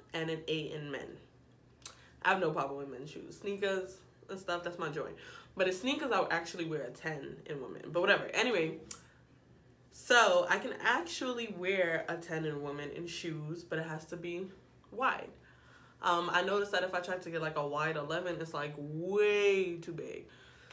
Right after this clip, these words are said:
So I'm here to put y'all on to some companies, um, show you guys some of my favorite shoes. So yeah, let's get right into it. Boop. So what I'm gonna do is I'm gonna show you guys the shoe, tell you guys the size, the company,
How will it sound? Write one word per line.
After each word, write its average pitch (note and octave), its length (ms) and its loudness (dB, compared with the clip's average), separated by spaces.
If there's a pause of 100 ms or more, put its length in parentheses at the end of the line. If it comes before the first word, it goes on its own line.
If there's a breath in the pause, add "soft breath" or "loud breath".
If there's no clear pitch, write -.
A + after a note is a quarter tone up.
So A#3+ 120 2
I'm B3+ 120 4
here C#4+ 80 -2
to D4+ 60 -2
put E4 200 -6
y'all D#4 140 0
on C#4+ 420 -4
to C4 100 -14
some A3 220 -10
companies, C4 1000 -2 (480 loud breath)
um, A3 200 2
show G#3 120 0
you G#3+ 100 -2
guys G3+ 240 0
some F#3+ 140 -4
of F#3+ 80 -2
my E3 140 -2
favorite G3 520 0
shoes. G#3 760 -6 (280 loud breath)
So - 460 0
yeah, A#4 260 0 (100)
let's G#3 140 -10
get G3+ 160 -2
right B3 120 -4
into C#4 260 -8
it. - 140 -10 (360)
Boop. A4+ 80 6 (320)
So G#3 160 -2
what A3 100 4
I'm C#4 100 2
gonna D4 200 -4
do G#3 180 2
is F3 300 0
I'm F3 140 -4
gonna E3 140 -2
show - 200 -2
you B3 160 0
guys G#3+ 180 0
the F#3 60 -6
shoe, D3+ 340 -6
tell F3 160 -2
you F3+ 100 0
guys F3 200 0
the E3+ 60 -12
size, A3 680 0
the F3 80 -6
company, F#3+ 720 -4